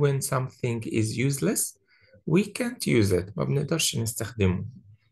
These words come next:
Ungrateful. Ungrateful اللي هو، آه، ناكر الجميل. When someone is ungrateful,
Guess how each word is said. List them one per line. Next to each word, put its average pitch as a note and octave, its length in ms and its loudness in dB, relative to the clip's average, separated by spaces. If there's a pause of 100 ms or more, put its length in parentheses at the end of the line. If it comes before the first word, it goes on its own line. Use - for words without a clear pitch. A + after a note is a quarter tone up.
(300)
Ungrateful. D3+ 840 2 (600)
Ungrateful D3 680 0
اللي A2+ 440 -2
هو، A#2 400 0 (500)
آه، G#2+ 220 2
ناكر B2+ 340 -2
الجميل. A2+ 560 0 (500)
When F3 120 6
someone A2+ 760 2
is A2 40 -4
ungrateful, B2 760 -2